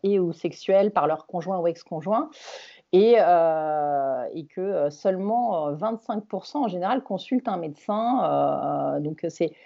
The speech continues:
c'est quand même très, très rare. Il y a, il y a plein d'autres chiffres qui sont assez affligeants. On sait que, euh, plus de cinquante-cinq pour cent ne font jamais aucune mé-, démarche, hein. C'est plus de la moitié des femmes, du coup, qui ne réagissent, euh,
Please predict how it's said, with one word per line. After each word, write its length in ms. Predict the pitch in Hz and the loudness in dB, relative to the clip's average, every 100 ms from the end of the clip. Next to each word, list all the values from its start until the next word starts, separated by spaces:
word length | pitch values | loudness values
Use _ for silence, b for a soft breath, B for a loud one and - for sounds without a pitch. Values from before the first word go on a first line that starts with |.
| b b _ | b b _
c'est 180 | - 175 | -6 0
quand 160 | 196 | 2
même 180 | 214 240 | 4 2
très, 200 | - 247 | 2 -2
très 260 | 240 226 208 | 0 0 2
rare. 340 | 214 277 226 | 2 4 2
Il 60 | 175 | 2
y 40 | |
a, 140 | 170 180 | 0 0
il 60 | |
y 60 | 175 | -2
a 40 | |
plein 220 | 165 220 | -4 -4
d'autres 180 | 220 196 | -4 -4
chiffres 240 | - 226 - | -6 -10 -8
qui 80 | 190 | -12
sont 160 | 202 | -4
assez 280 | 185 175 190 | -4 -2 0
affligeants. 680 | 180 - - 180 196 247 359 B B B - | 0 -2 -6 -4 -2 -4 -6 B B B -10
On 100 | 185 | -10
sait 240 | - 247 | 0 0
que, 100 | 247 | 4
euh, 580 | 220 220 185 175 170 160 165 B B _ _ _ | 4 6 6 6 6 4 0 B B _ _ _
plus 160 | 226 | -10
de 60 | 196 | -6
cinquante-cinq 760 | 240 240 220 220 - 240 240 | -6 -6 -6 -8 -6 -6 -6
pour 220 | _ 226 | _ -12
cent 180 | - 269 | -6 -2
ne 140 | 247 190 | 0 -2
font 220 | - 196 | -8 -6
jamais 340 | 180 220 240 | -2 0 0
aucune 340 | 226 - 202 196 | -2 -4 -6 -6
mé-, 200 | 202 185 | -4 -2
démarche, 420 | 185 247 277 - | 0 0 -2 -6
hein. 80 | 226 | -6
C'est 100 | 196 | -6
plus 140 | 196 | -2
de 40 | |
la 100 | 208 | 0
moitié 260 | 214 208 220 | 0 0 0
des 80 | 185 | 0
femmes, 240 | 262 254 | 0 0
du 100 | 185 | -2
coup, 140 | 208 262 | -2 -4
qui 180 | - | -2
ne 100 | 185 | -2
réagissent, 800 | 165 175 220 208 - 214 208 - | 0 2 2 2 0 -4 -4 -2
euh, 240 | 165 156 | 2 2